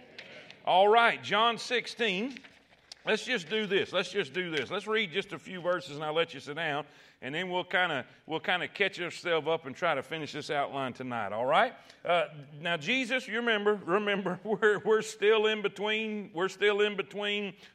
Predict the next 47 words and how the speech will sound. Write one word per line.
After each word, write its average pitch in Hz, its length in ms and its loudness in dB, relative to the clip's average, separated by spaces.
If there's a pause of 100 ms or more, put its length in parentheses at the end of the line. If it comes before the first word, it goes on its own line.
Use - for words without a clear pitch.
the 226 180 0
upper 202 300 4
room 202 560 -2
and 160 160 -2
the 151 60 -6
Garden 180 340 4
of 156 80 -8
Gethsemane. 160 540 -4
We're 247 180 6
gonna 262 220 4
get 262 220 2
to 175 80 -2
the 160 80 -6
garden. 143 460 4
Sooner, 214 380 0
before 240 280 4
this 220 100 -2
year's 208 260 0
out, 175 280 4
we 190 160 2
will 190 260 2
get 165 220 -4
to 156 60 -8
the 147 80 -6
garden, 123 420 0
amen? 151 460 -2 (640)
But 208 440 8
we 226 220 0
are 220 140 8
here 220 360 0
in 214 140 -2
between. 180 520 -4
Jesus 185 480 -4
has 165 260 -4 (200)
informed 202 520 -2
His 185 200 0
disciples 180 580 -2
that 151 100 -6
He 175 100 -6
was 135 120 -12
gonna 151 200 -8
die, 180 420 4 (380)
and, 135 240 -4
uh, 127 240 0
they 139 180 0
were 165 140 -4
gonna, 165 300 -4